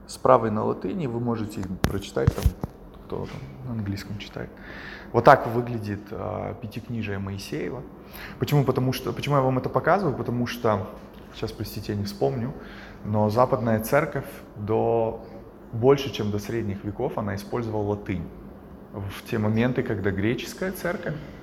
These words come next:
Восточная Церковь, она использовала греческое. То есть православие идёт по линии, а, греческого языка, поэтому она и претендует на истинность.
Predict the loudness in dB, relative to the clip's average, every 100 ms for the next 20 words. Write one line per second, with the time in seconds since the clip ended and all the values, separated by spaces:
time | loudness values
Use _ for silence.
0 | -8 -6 0 2 2 2 0 0 -2 -2
1 | -10 -14 -16 -10 -2 0 0 0 0 2
2 | 0 4 4 2 -4 -6 -6 -4 -2 0
3 | 0 2 2 2 0 2 2 2 2 0
4 | 2 2 0 0 -4 -10 -14 -16 -8 -2
5 | 2 4 4 2 0 -4 -14 -18 -16 -2
6 | 0 0 -2 0 0 0 0 0 2 2
7 | 2 2 4 2 2 -2 -2 -2 0 2
8 | 0 0 0 0 0 -2 -4 -8 -14 -16
9 | -10 -4 -2 -2 -4 -6 -8 -12